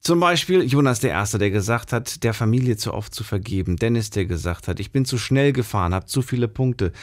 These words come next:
Daraus hab ich gelernt. Marie, die gesagt hat, ich hab betrunken meinen Ex angerufen. Ein Fehler, den ich nicht nochmal begehe. Und, äh, Claudia, die, äh, ja, die jahrelang immer alles in sich reingefressen hat. Aber da sagt sie auch, halt, stopp, das mach ich nicht wieder.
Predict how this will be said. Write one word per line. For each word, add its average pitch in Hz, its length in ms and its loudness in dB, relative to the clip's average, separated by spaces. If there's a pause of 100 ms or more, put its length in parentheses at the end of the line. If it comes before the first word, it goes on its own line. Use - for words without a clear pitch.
(260)
Daraus 107 360 0
hab 104 140 -2
ich 95 100 -6
gelernt. 90 520 0 (340)
Marie, 123 320 2
die 104 140 0
gesagt 98 340 -2
hat, 90 160 -4
ich 127 220 -4
hab 113 100 -2
betrunken 127 560 -2
meinen 113 220 2
Ex 127 240 -6
angerufen. 87 640 -2
Ein - 160 -2
Fehler, 117 240 -2
den 98 160 0
ich 95 120 -2
nicht 120 140 -2
nochmal 131 320 2
begehe. 73 420 -4 (720)
Und, 131 760 4
äh, 110 260 2
Claudia, 110 600 2 (100)
die, 110 280 0
äh, 98 500 -2 (180)
ja, 113 280 0
die 110 180 -6
jahrelang 131 560 2
immer 117 180 2
alles 120 300 0
in 120 60 -2
sich 110 220 -6
reingefressen 101 640 -4
hat. 82 120 -4
Aber 98 160 -4
da 107 200 0
sagt 107 260 -2
sie 104 140 -4
auch, 98 360 -2
halt, 113 180 0
stopp, - 300 -6
das 104 160 -6
mach 110 160 -2
ich 104 120 -4
nicht 87 200 -4
wieder. 71 260 -4